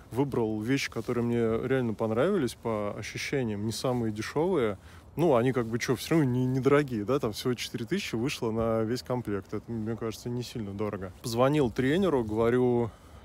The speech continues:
«Не будут ли ребята как-то косо смотреть на то, что я не участвую в спаррингах?» Ну, потому что мне не очень хочется ходить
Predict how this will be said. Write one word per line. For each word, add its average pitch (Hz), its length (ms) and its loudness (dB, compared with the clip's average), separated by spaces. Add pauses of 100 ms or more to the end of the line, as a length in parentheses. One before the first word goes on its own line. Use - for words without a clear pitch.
(340)
«Не 120 160 0
будут 185 520 2
ли 127 440 0
ребята 135 440 0
как-то 120 300 -4
косо - 320 -2
смотреть 113 580 0
на 113 320 0
то, 123 120 -4
что - 180 -8
я 131 80 0
не 131 140 2
участвую 131 400 -2
в - 20 -10
спаррингах?» 101 600 -2
Ну, 127 140 -4
потому 110 220 -2
что 127 160 -6
мне 127 140 2
не 131 100 2
очень 196 160 4
хочется - 400 -2
ходить 123 340 -2